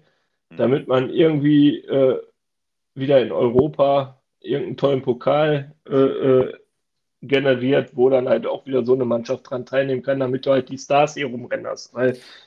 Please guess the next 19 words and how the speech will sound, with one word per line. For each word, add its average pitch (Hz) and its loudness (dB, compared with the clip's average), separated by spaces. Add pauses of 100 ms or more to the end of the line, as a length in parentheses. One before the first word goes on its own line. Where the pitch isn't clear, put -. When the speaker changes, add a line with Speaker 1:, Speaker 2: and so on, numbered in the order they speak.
(100)
Speaker 2:
sonst 127 2
wechseln 175 0
die 151 0
halt 139 4
alle 185 0
darunter 117 -2
und 135 -12
dann, 135 -2
äh, 127 -4 (880)
Speaker 1:
Ja, 85 -6
hast - -4
du - -10
Speaker 2:
ciao. - 4
Speaker 1:
bald 143 2
keinen 117 -4
mehr 101 -4
hier. 107 -6 (260)
Ja. 78 -18
Speaker 2:
Richtig. 147 -8